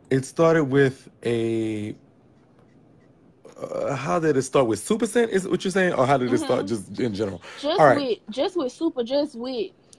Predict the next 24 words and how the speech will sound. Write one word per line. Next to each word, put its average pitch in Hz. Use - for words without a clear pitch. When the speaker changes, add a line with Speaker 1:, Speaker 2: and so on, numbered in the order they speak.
Speaker 2:
with, 226
Speaker 1:
All -
right. 226
Speaker 2:
like, -
you 247
putting 226
out, 220
you 247
know, 208
that, 202
that 214
little 226
bit 220
of 220
tea 262
or 214
whatever. 208
Like, 202
how 294
did 277
all 226
of 214
that 226
start? 226